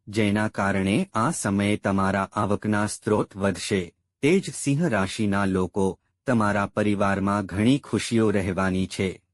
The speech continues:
હા મિત્રો, હું તમને કહી દઉં કે તમને અત્યારે જે પણ સમસ્યાઓ છે,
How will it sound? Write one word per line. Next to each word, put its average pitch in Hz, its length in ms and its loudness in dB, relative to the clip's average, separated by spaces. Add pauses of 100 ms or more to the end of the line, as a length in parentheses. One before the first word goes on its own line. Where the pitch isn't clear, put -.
(140)
હા 165 160 0
મિત્રો, 98 420 0 (480)
હું 226 180 4
તમને 175 360 4
કહી 135 340 0
દઉં 113 300 2
કે 151 160 0
તમને 101 400 0 (140)
અત્યારે 110 520 0
જે 107 240 0
પણ 123 240 -2
સમસ્યાઓ 104 680 0
છે, 95 260 -4